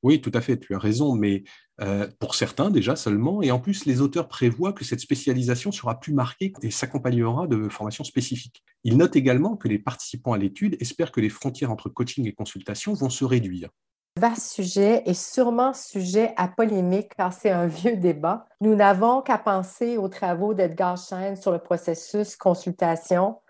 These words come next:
Speaker 2: euh, ou sur les travaux de Schoen sur le praticien réflexif pour mesurer la porosité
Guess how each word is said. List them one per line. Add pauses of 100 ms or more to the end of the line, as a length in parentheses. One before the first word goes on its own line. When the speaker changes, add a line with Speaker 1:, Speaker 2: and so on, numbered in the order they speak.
Speaker 2:
euh,
ou
sur
les
travaux
de
Schoen
sur
le
praticien
réflexif
pour
mesurer
la
porosité